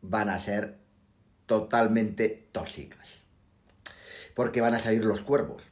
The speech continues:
Siempre a las reuniones de vecinos van esos que están afilando el hacha y la espada todo el año. ¿Por qué? Porque van a atacar a esas personas que tengan a lo mejor una vivienda vacacional o lo están alquilando.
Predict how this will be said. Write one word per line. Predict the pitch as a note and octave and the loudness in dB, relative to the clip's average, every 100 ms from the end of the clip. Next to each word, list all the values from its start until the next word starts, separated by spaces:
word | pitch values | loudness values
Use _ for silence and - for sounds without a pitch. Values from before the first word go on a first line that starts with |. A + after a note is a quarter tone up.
| _ _ | _ _
Siempre | - - G#2+ F#2 | -12 -6 -4 -2
a | |
las | F2+ | -4
reuniones | F#2 G2+ | -2 0
de | G#2 | 0
vecinos | G2+ A#2+ B2 F#2+ | 0 -2 -6 -4
van | G2+ C#3 - - _ - | -2 -2 -4 -12 _ -10
esos | G2+ C3 C3+ | -2 0 0
que | G2+ | -4
están | - G2+ G#2+ A2+ | -4 -2 -2 -4
afilando | F#2+ F2+ F#2 G2 G2+ | -8 -6 -6 -2 -2
el | |
hacha | F#2+ - A2 A#2 - - - - | -2 -4 -4 -4 -6 -20 -20 -12
y | F#2+ F#2 | -8 -6
la | E2 | -6
espada | D#2+ - G2 G2+ A#2+ B2+ - - _ | -8 -6 -2 2 2 0 -4 -20 _
todo | A2 F2+ C2 | -2 0 -4
el | |
año. | - - - _ _ _ - - - | -12 -20 -20 _ _ _ -20 -8 -4
¿Por | C3+ | 2
qué? | E3+ B2+ - | 2 2 -2
Porque | F2+ F2 | -6 -6
van | F2 | -6
a | |
atacar | E2+ F#2+ G2 G#2 C3 - | -6 -4 0 0 0 -2
a | E2+ | -8
esas | D#2+ E2 | -10 -12
personas | E2 D#2+ G#2 B2 | -12 -8 -6 -6
que | - | -6
tengan | - F2 F2 G2 | -6 -8 -6 -6
a | |
lo | F2 | -6
mejor | E2 F2 | -8 -6
una | F2 | -4
vivienda | F#2 F#2+ | -4 -4
vacacional | F#2+ G#2 A2 C#3+ - | -6 -6 -6 -6 -2
o | A#2+ | 0
lo | G#2 F2+ | 2 0
están | - E2+ E2 | -4 -6 -6
alquilando. | D#2+ D2+ B1+ - | -8 -12 -16 -18